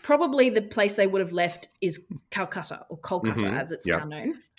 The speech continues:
Speaker 1: which means they would have gone down past Myanmar, Thailand, down Malaysia, Singapore, and then gone up and around Vietnam and South China Sea and to, let's say, let's say Shanghai, to be generous, because the Great Wall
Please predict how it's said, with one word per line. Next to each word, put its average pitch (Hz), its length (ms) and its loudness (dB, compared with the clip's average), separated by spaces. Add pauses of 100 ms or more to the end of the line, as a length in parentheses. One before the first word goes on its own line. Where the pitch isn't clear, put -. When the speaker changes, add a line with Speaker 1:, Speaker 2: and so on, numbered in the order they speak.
(140)
Speaker 1:
which 220 200 4
means 226 160 2
they 220 100 4
would 220 160 2
have 285 140 0
gone 208 340 0
down 196 520 0 (380)
past - 600 -2 (300)
Myanmar, 220 680 4
Thailand, 180 680 -2 (420)
down 202 400 2 (280)
Malaysia, 190 460 2
Singapore, 185 580 -2 (300)
and 190 180 2
then 190 140 2
gone 185 320 0
up 226 260 -2
and 208 100 2
around 170 440 0
Vietnam 165 560 -2 (340)
and 165 420 0
South 240 280 -2
China 165 240 -4
Sea 160 500 -4 (120)
and 170 380 -2 (220)
to, 175 480 0
let's 226 280 2
say, 170 420 2
let's 330 220 0
say 208 440 6
Shanghai, 170 480 -4
to - 100 -12
be 185 80 -2
generous, 170 380 -4
because 202 260 -2
the 196 80 2
Great 285 360 0
Wall 226 580 2